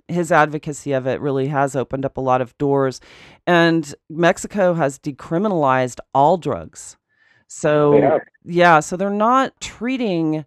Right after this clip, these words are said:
Speaker 1: drug use as a crime. Of course, they're treating the cartel trade, the underground trafficking and all of that, that's criminal still. But simple possession, they're not locking people up for self-medicating,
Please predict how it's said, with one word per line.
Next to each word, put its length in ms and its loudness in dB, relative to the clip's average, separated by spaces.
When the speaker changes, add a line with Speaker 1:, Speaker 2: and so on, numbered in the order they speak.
Speaker 1:
drug 280 2
use 460 -6
as 180 -2
a 60 -10
crime. 400 -6
Of 120 -12
course, 360 -2
they're 300 -2
treating 520 -4
the 440 -6
cartel 420 -2
trade, 680 -6
the 260 -2
underground 560 -2
trafficking 580 -6
and 80 -10
all 140 -8
of 80 -16
that, 380 0
that's 240 -2
criminal 480 -10
still. 480 -10
But 240 0
simple 320 -2
possession, 840 -4
they're 140 -2
not 260 0
locking 400 0
people 340 -6
up 380 2
for 280 -6
self-medicating, 1000 -8